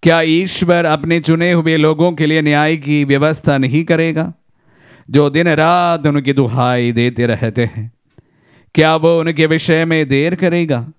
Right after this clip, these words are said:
मैं तुमसे कहता हूँ, वह शीघ्र ही उनके लिए न्याय करेगा। परंतु जब मानव पुत्र आएगा, तो क्या वह पृथ्वी पर विश्वास बचा हुआ पाएगा?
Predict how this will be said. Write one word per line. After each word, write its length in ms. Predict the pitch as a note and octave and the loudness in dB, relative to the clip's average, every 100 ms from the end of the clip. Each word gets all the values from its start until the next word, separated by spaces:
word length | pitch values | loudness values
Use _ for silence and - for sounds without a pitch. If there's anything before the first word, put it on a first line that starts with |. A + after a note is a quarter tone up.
| _ _ _ _ _ _ _ C#3 | _ _ _ _ _ _ _ 0
मैं 160 | D#3+ | 2
तुमसे 320 | E3+ F3+ E3+ | 2 0 -2
कहता 380 | F3 F3+ F#3+ G#3+ | 0 0 0 0
हूँ, 280 | G3+ D#3 - - - - - | -2 -6 -12 -18 -20 -20 0
वह 140 | E3 | 0
शीघ्र 420 | F3 - G#3 A3+ G3 | 2 0 0 2 0
ही 200 | G3+ A3+ | 2 2
उनके 320 | G#3+ G#3 G3+ | 0 0 0
लिए 140 | G3+ | 2
न्याय 340 | G3+ G3 G3 G3 | 2 2 0 0
करेगा। 540 | E3+ D#3+ C3+ A2+ B2 - _ _ _ _ _ _ _ _ - | 0 0 -2 -6 -10 -18 _ _ _ _ _ _ _ _ 0
परंतु 400 | D3+ E3 D#3 D#3 | 2 0 0 0
जब 200 | D3 C#3+ | 2 0
मानव 340 | D3 D#3+ G3+ | 0 2 0
पुत्र 320 | F#3 D#3+ C3+ | 0 -2 0
आएगा, 600 | B2+ B2 B2 A#2 A#2 A2+ - _ _ _ _ _ _ | 0 0 0 -2 -2 -4 -10 _ _ _ _ _ _
तो 120 | C3 | -2
क्या 280 | C3 C3+ C3+ | 0 0 0
वह 160 | B2+ B2 | 0 -2
पृथ्वी 460 | A#2+ A#2 - D3+ | -2 -4 0 0
पर 320 | B2+ G#2 G2 - _ _ _ - | 0 -4 -6 -12 _ _ _ -2
विश्वास 600 | A#2+ B2 A#2+ A#2+ A#2 A2+ | -2 0 0 0 0 0
बचा 280 | A#2+ A2+ C#3 | -2 -2 -2
हुआ 340 | C3 G#2+ A2 | 0 -2 -2
पाएगा? 720 | G#2 G#2+ G#2 G#2 G2 G2+ A2 | -2 -2 -2 -4 -6 -8 -12